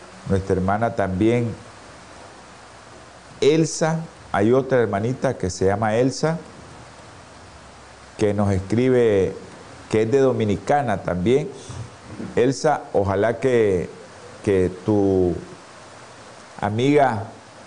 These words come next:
pues, la vamos a poner en oración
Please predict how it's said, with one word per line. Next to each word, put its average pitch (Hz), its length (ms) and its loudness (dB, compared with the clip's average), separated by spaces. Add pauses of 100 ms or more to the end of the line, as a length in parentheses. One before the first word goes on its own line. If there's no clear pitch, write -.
(680)
pues, - 680 -2 (960)
la 104 140 2
vamos 123 340 2
a - 60 -4
poner 104 300 0
en 127 100 0
oración 113 480 0